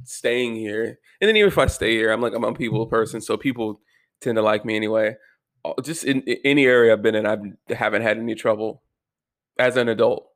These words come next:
So, um, I don't know. They definitely seem a lot more inclusive. Um,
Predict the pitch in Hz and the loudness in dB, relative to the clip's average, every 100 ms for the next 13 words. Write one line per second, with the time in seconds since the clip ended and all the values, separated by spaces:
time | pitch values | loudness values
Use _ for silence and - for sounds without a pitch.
0 | _ _ _ _ _ _ _ _ _ - | _ _ _ _ _ _ _ _ _ -12
1 | - 113 107 - _ _ _ _ - 113 | 0 0 0 -4 _ _ _ _ -6 -4
2 | 110 117 113 - - - - _ - - | -2 -4 -8 -12 -14 -14 -20 _ -20 -18
3 | - - 135 - 135 127 - - _ _ | -18 -18 -20 -18 -16 -16 -20 -20 _ _
4 | _ _ _ 131 139 151 - 113 127 151 | _ _ _ -2 0 -2 -4 2 2 2
5 | 135 147 131 - 113 120 123 123 117 131 | -2 -2 -4 -4 0 0 2 -2 -2 -6
6 | 131 117 - _ _ _ _ _ - 110 | -6 -10 -16 _ _ _ _ _ -6 -2
7 | 107 104 104 180 | 0 0 -2 -6